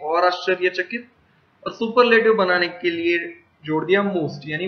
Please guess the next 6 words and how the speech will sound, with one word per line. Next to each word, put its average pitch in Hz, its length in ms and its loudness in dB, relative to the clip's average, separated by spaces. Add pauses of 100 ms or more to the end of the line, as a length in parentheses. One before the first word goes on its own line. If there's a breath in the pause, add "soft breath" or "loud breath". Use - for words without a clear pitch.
most 208 320 2
surprised 147 640 -10
यानी 165 160 -8
सबसे 202 440 -4
ज्यादा 160 260 0 (400)
आश्चर्यचकित। 139 760 -10